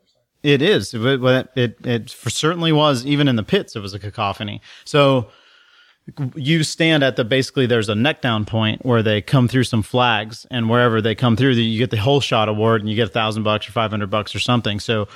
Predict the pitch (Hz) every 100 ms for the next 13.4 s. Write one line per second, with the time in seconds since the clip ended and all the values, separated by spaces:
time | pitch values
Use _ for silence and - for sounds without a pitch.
0 | - - 120 107 139 147 139 117 104 101
1 | 170 147 117 107 107 - _ _ - 120
2 | 131 117 107 120 117 104 127 110 98 107
3 | 110 120 107 127 120 110 101 98 - 123
4 | 110 - - _ _ 123 117 120 - 151
5 | 151 139 - 113 101 95 _ _ - 113
6 | 139 131 120 - 110 101 92 98 - _
7 | 131 127 117 127 127 127 - 147 165 156
8 | 139 123 117 113 113 107 104 113 113 104
9 | 107 156 139 110 104 151 156 110 - 113
10 | 147 127 165 147 107 101 95 110 104 -
11 | _ _ _ 123 135 139 120 113 120 131
12 | 120 104 104 - 120 113 104 92 - 135
13 | 107 101 101